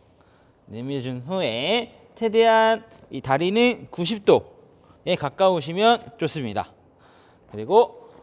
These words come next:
호흡을 마신 후에 앞으로 숙여주시면 되는데, 이때 숙일 때 이 다리는 뒤쪽으로 더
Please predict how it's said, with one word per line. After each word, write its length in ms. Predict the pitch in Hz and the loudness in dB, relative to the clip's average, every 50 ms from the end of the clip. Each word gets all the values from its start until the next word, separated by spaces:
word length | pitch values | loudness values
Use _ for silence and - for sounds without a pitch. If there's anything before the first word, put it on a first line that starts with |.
| - - _ - | -20 -20 _ -6
호흡을 340 | 214 220 220 214 226 220 180 | -2 -2 0 2 2 0 0
마신 340 | 147 143 143 131 165 175 165 | 0 -4 -4 -6 -8 -10 -10
후에 800 | 156 185 226 220 180 151 151 175 214 233 247 254 - - - - _ _ _ _ _ _ _ _ _ _ _ _ _ _ _ _ _ _ _ _ _ - | -8 -6 -4 -4 -4 -4 -4 -4 -4 -4 -4 -6 -8 -10 -18 -20 _ _ _ _ _ _ _ _ _ _ _ _ _ _ _ _ _ _ _ _ _ -14
앞으로 640 | - 123 120 - 147 165 202 220 226 220 - - - - - - | -12 -12 -10 -6 0 4 6 6 6 4 2 -4 -20 -20 -20 -20
숙여주시면 720 | - - 185 196 226 226 196 151 139 143 156 151 156 147 | -18 -14 -6 -2 -2 -2 -2 -2 -6 -6 -6 -6 -6 -6
되는데, 500 | 113 113 113 113 123 147 165 147 - - - _ | -6 -6 -6 -6 -2 0 0 0 -2 -4 -14 _
이때 460 | - 143 135 - - 208 214 208 - - - - - _ _ | -12 -12 -6 -2 0 0 0 0 -2 -6 -12 -20 -20 _ _
숙일 340 | - - 233 226 247 240 226 | -12 -8 -4 -2 -2 -2 2
때 380 | - 240 247 247 - - - - - _ _ _ _ _ _ _ _ _ _ _ _ _ _ _ _ _ _ _ _ _ _ - | 4 6 6 6 6 2 -8 -20 -20 _ _ _ _ _ _ _ _ _ _ _ _ _ _ _ _ _ _ _ _ _ _ -10
이 60 | 151 | -10
다리는 540 | 151 131 135 147 165 175 190 214 233 233 220 - - - - - _ _ | -6 -4 -2 -2 -2 0 0 0 0 0 0 -4 -10 -20 -20 -20 _ _
뒤쪽으로 520 | - 160 - - 220 214 202 196 185 165 | -10 -10 0 4 4 6 6 6 4 4
더 220 | - 151 139 123 | 4 2 2 0